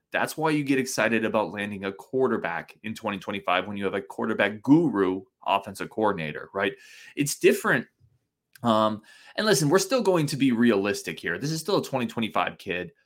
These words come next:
I, I think for reasons I'm gonna get into, it's more stable than a lot of people might think, but it's still a long ways off. We don't need to go crazy about it. But I wanna talk about, there's a ton of interesting things here that I wanna get into and kind of parse,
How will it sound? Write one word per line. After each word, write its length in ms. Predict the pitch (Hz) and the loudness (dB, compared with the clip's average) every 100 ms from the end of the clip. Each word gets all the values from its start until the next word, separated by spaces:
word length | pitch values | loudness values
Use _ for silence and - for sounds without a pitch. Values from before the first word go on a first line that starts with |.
| _ _ _ - | _ _ _ -2
I, 180 | 120 120 | 2 4
I 100 | 117 | 4
think 280 | 117 131 117 | 2 -6 -6
for 120 | 131 | -4
reasons 360 | 113 120 117 104 | 0 2 0 -2
I'm 120 | 104 | -4
gonna 140 | 104 98 | -4 -6
get 140 | 95 | -6
into, 460 | 101 113 - 160 156 | -6 -6 0 2 4
it's 140 | - | 0
more 220 | 104 104 | -2 -2
stable 480 | 101 - 98 104 104 | -2 -2 -4 -2 -4
than 440 | 98 90 90 85 82 | -4 -6 -8 -12 -8
a 100 | 95 | -4
lot 180 | 92 95 | -2 -2
of 80 | 113 | -2
people 200 | 98 92 | -6 -4
might 220 | 87 - | -6 -2
think, 220 | 123 147 | -2 -2
but 140 | 143 | -2
it's 100 | 147 | -4
still 200 | - 139 | 0 2
a 120 | 120 101 | 4 2
long 260 | 90 107 | 2 2
ways 260 | 123 131 113 | 4 2 4
off. 320 | 95 92 92 - | 0 0 -4 -2
We 120 | 107 | -2
don't 180 | 104 104 | -2 0
need 180 | 117 117 | -2 -2
to 100 | 120 | 0
go 240 | 123 120 | 2 2
crazy 440 | - 104 95 90 | 2 0 0 -2
about 320 | 92 87 85 90 | -8 -4 -4 -4
it. 100 | 90 | -2
But 180 | 104 - _ _ _ _ - | -2 -2 _ _ _ _ 0
I 80 | 117 | 2
wanna 260 | 131 185 | 4 0
talk 300 | 196 - 143 | -2 -4 -4
about, 240 | 123 113 107 | 0 0 2
there's 160 | 113 | 0
a 60 | 113 | 0
ton 240 | - 147 | -2 -2
of 80 | 156 | -2
interesting 480 | 123 117 113 117 104 | -4 -6 -6 -6 -6
things 340 | 110 104 98 | -4 -4 -6
here 140 | - 113 | -4 -2
that 160 | 95 | -2
I 40 | 95 | -4
wanna 240 | 98 101 | -2 -4
get 160 | 95 92 | -2 -4
into 360 | 92 101 113 | -6 -2 -4
and 100 | 104 | -4
kind 160 | 98 95 | -6 -8
of 60 | 87 _ _ _ _ - | -10 _ _ _ _ -6
parse, 500 | 107 101 147 - | 2 2 2 -4